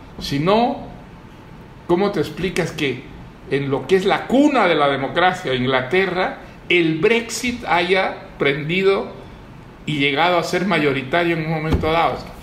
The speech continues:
¿Qué, cómo explicas que Boris Johnson sea primer ministro de, de, de Inglaterra, un demagogo, mentiroso? Es muy difícil, para mí es una decepción terrible la cosa de Inglaterra.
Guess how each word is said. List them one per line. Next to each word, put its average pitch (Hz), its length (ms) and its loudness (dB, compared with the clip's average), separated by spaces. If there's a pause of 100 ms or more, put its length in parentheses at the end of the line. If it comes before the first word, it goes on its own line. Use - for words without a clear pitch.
(340)
¿Qué, 226 260 -2 (440)
cómo 240 280 4
explicas 214 540 -2
que 151 120 0
Boris 175 440 2
Johnson 180 400 0
sea 175 320 -2 (640)
primer 151 380 2
ministro 175 600 0
de, 123 240 2 (160)
de, 120 260 -6
de 123 120 -2
Inglaterra, 135 640 0
un 160 200 -2
demagogo, 151 840 2
mentiroso? 156 1080 0 (800)
Es 135 180 -6
muy 240 180 4
difícil, 247 520 0
para 123 240 0
mí 175 120 0
es 220 140 -2
una 240 160 0
decepción 143 560 -2
terrible 151 460 -2
la - 60 -8
cosa 160 280 -6
de 123 60 -2
Inglaterra. 120 500 -2